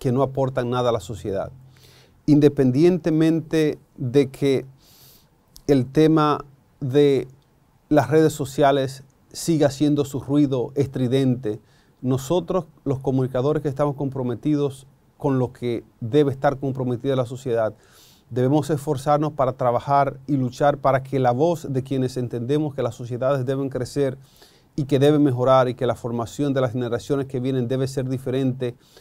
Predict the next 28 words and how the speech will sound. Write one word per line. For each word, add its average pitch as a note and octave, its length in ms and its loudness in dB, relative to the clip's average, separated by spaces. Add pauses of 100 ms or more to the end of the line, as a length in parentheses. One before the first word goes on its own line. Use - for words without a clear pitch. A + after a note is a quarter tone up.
(120)
a B2+ 140 4
la A#2 140 2
ruta C#3 340 -2
que B2 100 -6
llevan C3 280 0
ahora, C3 340 -2 (480)
debemos C#3+ 560 2
aunar D3 300 2
esfuerzos C#3+ 640 -2 (180)
y D3 320 2 (640)
enfatizar C#3+ 580 0
el D#3+ 100 2
hecho D#3 260 -2
de C#3 160 -2
que C3+ 260 -6 (180)
el D3+ 180 4
arte D#3+ 500 2 (400)
es C#3 160 0
una C#3+ 140 0
cosa C#3 240 -6
hermosa C3 500 -4
y C3+ 80 -4
que C3 120 -6
se A#2 120 -8
puede C3 180 0
hacer B2+ 220 -6
bien A#2+ 180 -4
hecho B2+ 380 -6